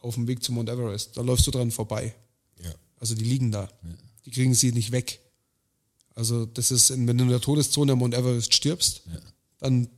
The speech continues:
Speaker 1: bist du da und dann bleibst du da für immer. Weil dich, da fliegt kein Hubschrauber,
Speaker 2: Ja, ja,
Speaker 1: dich,
Speaker 2: klar.
Speaker 1: dich kann da keiner runterholen. Du liegst da einfach.
Speaker 3: Ja, also mach dich hübsch, wenn du draufsteigst.
Speaker 1: Und da gibt's, gibt's halt mittlerweile so richtige Wegmarken. Also Green Boots ist der bekannteste wohl.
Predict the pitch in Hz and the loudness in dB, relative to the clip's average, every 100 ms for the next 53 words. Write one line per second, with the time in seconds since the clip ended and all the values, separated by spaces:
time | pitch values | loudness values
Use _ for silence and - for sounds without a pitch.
0 | _ - - 131 117 117 117 117 131 127 | _ 2 4 4 2 2 2 2 4 4
1 | - 110 110 127 135 131 107 101 - _ | 2 0 -2 0 2 2 2 -2 -12 _
2 | _ _ _ 120 120 110 - - _ - | _ _ _ -2 0 0 -4 -20 _ -12
3 | 127 117 - 139 131 156 135 156 147 143 | -8 -6 -4 -2 0 0 0 0 0 0
4 | 123 104 92 80 90 - 147 139 131 127 | 2 4 2 0 0 2 2 2 2 2
5 | 120 143 165 131 143 139 - - _ - | 4 4 4 2 2 0 -4 -10 _ -4
6 | 151 151 - 117 113 95 85 92 101 107 | 2 4 4 2 0 -2 0 4 6 8
7 | 113 113 110 120 - 95 85 73 73 71 | 8 6 6 6 6 4 6 4 2 0
8 | - 139 139 156 156 - - 135 156 - | 0 2 4 2 4 4 4 2 4 4
9 | 143 165 160 151 147 139 151 - 135 131 | 4 2 2 2 4 4 2 0 2 2
10 | 131 _ 131 131 156 117 104 110 107 - | 0 _ -6 -2 0 0 0 -4 -8 -10
11 | _ _ _ - 120 110 143 156 127 175 | _ _ _ -4 -4 2 2 4 2 0
12 | 175 - 120 - 123 120 113 135 - 143 | 2 2 2 0 0 -2 -4 -8 -6 -4
13 | 165 160 156 147 165 | -2 -2 0 -2 -2